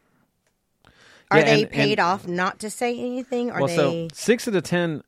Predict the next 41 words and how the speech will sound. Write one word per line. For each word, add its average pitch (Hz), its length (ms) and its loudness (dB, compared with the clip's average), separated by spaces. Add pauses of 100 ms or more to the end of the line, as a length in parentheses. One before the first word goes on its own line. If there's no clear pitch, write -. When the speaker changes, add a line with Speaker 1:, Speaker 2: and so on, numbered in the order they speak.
Speaker 2:
cases 147 360 -4
have 123 100 -2
been 123 120 -4
filed 131 300 2
by 127 80 2
women 123 260 -2
who 113 80 -2
chose 123 280 -2
not 117 160 -4
to 117 60 -6
identify 110 320 -4
themselves, 104 540 -6 (460)
and 120 260 0
they 127 80 4
have 123 160 -2
all 127 200 4
been 135 220 0
filed, 120 460 0
uh, 110 360 -6
the, 113 120 -6
well, 127 160 2
the 120 80 -2
majority 127 400 2
of 117 100 0
them 107 80 -6
have 104 100 -6
been 104 140 -6
filed 113 320 0
in 117 220 -4
New 127 60 -2
York. 104 420 -6 (580)
Um, 110 220 -6
six - 280 -6
of 135 100 -4
ten 135 200 -2
have 120 100 -4
been 117 140 -4
filed 117 240 0
by 113 80 -4
women, 117 440 -4
um, 104 480 -8